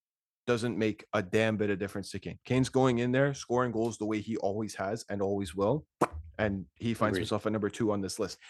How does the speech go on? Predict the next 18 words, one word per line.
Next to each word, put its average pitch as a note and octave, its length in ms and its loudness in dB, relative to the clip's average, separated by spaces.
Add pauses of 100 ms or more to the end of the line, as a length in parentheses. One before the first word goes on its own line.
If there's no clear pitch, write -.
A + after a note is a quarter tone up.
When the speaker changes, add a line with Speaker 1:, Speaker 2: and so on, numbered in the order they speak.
(240)
Speaker 1:
And C#3 140 0
the D#3+ 100 8
only C#4 320 8
reason G3 360 6
he F3+ 80 8
doesn't F3 260 8
find D#3+ 200 6
himself D#3+ 280 4
at C#3 80 2
number C#3+ 240 2
one B2+ 320 -2 (540)
is D3 120 4
because, F3 340 4
believe F#3 340 4
it G#3+ 100 8
or D#3+ 60 8
not, D#3+ 260 6
dude, G#3 320 2